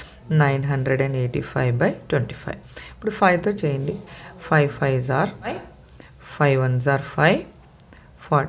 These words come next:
ఫైవ్ నైన్స్ are ఫార్టీ ఫైవ్, ఫైవ్ సెవెన్స్ are.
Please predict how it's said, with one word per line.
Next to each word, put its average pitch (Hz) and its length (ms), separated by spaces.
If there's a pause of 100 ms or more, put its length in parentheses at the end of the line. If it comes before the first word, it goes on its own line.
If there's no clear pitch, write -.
(100)
ఫైవ్ 143 280
నైన్స్ 127 240
are 131 140 (100)
ఫార్టీ 135 280
ఫైవ్, 208 420 (920)
ఫైవ్ 151 180
సెవెన్స్ - 440
are. - 140